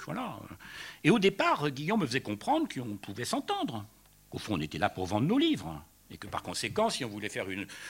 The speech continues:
une opération de marketing réussie, bah, euh, on devait se partager les rôles, je devais être ridiculisé puisque c'était comme cela, c'est comme ça qu'on fait.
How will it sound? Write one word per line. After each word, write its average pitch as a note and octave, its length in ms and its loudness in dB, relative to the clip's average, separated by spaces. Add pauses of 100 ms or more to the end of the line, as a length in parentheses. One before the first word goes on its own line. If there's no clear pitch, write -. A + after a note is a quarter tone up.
(140)
une - 120 -8
opération A2 540 4
de F#2 120 0
marketing A3 680 10
réussie, A2 580 8
bah, D3 300 10
euh, G2+ 100 6 (640)
on - 80 -12
devait - 200 0
se - 80 2
partager A#2 400 6
les G3+ 100 6
rôles, F#3 560 10 (300)
je - 100 -10
devais G2+ 200 0
être - 220 0
ridiculisé C4+ 760 4
puisque G#3+ 260 4
c'était D#3 260 4
comme C#3 200 2
cela, D3+ 400 4
c'est D#3 80 -4
comme D#3 140 2
ça E3+ 140 6
qu'on D#3+ 140 6
fait. C3+ 340 6